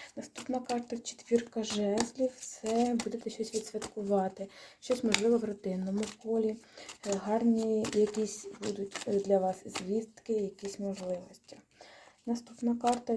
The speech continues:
відлюдник, яка вказує, щоб ви, е, сподівались тільки на самого себе, важливі справи виконували самі. Також карта вказує, що вам потрібно іноді побути трошечки на самоті,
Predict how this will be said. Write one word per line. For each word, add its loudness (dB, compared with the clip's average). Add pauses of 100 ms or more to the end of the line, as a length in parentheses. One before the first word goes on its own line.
відлюдник, 0
яка -8
вказує, 0
щоб -4
ви, 2
е, 4
сподівались 2
тільки -8
на -2
самого 0
себе, 0
важливі 2
справи -4
виконували -4
самі. 0 (380)
Також -6
карта -4
вказує, 0
що -10
вам -4
потрібно -4 (560)
іноді 2
побути -2
трошечки -6
на -2
самоті, 2